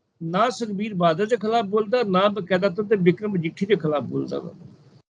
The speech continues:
ਇਸ ਕਰਕੇ ਬਿਕਰਮ ਮਜੀਠੀਆ ਦੀ ਗ੍ਰਿਫਤਾਰੀ ਦੀ ਸੰਭਾਵਨਾ ਤਾਂ ਵੱਧ ਗਈ ਹੈ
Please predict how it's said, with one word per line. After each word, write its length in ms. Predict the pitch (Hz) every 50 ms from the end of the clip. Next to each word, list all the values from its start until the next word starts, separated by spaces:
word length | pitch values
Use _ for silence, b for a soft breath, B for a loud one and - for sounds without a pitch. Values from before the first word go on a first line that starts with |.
| _ _ _ _ _ -
ਇਸ 280 | - 208 247 247 - 277
ਕਰਕੇ 560 | 277 - 247 226 208 208 170 - - 285 294
ਬਿਕਰਮ 480 | 226 180 160 185 175 180 - 240 254 254
ਮਜੀਠੀਆ 460 | 226 196 185 196 180 - - 214 226
ਦੀ 120 | 220 247
ਗ੍ਰਿਫਤਾਰੀ 560 | 233 170 170 175 175 - _ - 220 226 240
ਦੀ 80 | 233 240
ਸੰਭਾਵਨਾ 480 | 180 - 226 214 214 185 160 156 185 208
ਤਾਂ 140 | 196 214
ਵੱਧ 200 | 196 226 247 240
ਗਈ 220 | 233 220 240 208 180
ਹੈ 80 | 175